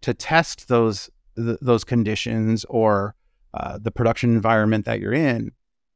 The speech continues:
are repeatable and strong.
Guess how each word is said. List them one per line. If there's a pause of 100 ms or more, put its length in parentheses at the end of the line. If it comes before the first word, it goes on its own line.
(500)
are
repeatable (260)
and
strong.